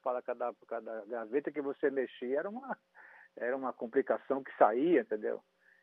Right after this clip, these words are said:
Então, é, já foram sanadas isso várias, com, é, também,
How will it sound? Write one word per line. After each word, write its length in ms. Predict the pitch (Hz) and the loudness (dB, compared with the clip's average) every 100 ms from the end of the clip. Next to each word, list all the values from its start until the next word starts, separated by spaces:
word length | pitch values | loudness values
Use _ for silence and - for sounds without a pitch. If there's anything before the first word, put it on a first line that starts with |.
| _ | _
Então, 400 | - - 120 147 | -12 -2 2 8
é, 640 | 175 180 160 139 123 117 113 110 _ _ | 12 12 12 12 8 2 -6 -10 _ _
já 120 | 120 | -8
foram 360 | - 135 170 165 | 2 4 6 4
sanadas 520 | - 135 123 151 127 | 6 6 6 2 0
isso 240 | 139 143 117 | -4 -8 -4
várias, 420 | 113 131 160 - - | 0 2 0 -6 -12
com, 240 | 110 127 | -10 -8
é, 140 | 117 | -8
também, 420 | 110 113 131 139 | -8 -6 -4 -6